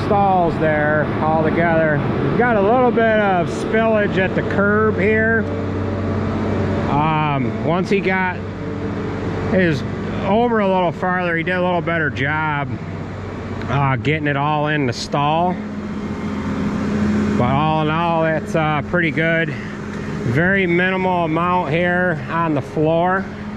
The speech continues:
And then we'll get a video of the Mensch truck, uh, dumping in here as well.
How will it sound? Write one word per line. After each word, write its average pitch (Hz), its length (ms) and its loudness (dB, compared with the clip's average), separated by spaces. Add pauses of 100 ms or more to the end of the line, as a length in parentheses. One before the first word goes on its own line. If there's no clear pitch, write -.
(1000)
And 131 160 2
then 151 300 2
we'll 151 160 4
get 156 220 0
a 143 60 0
video 151 520 0
of 139 80 -2
the 131 80 0
Mensch 143 720 0 (840)
truck, 165 340 2 (160)
uh, 151 540 0 (280)
dumping 156 360 -2
in 156 200 0
here 151 440 0 (260)
as 123 200 -4
well. 135 420 -2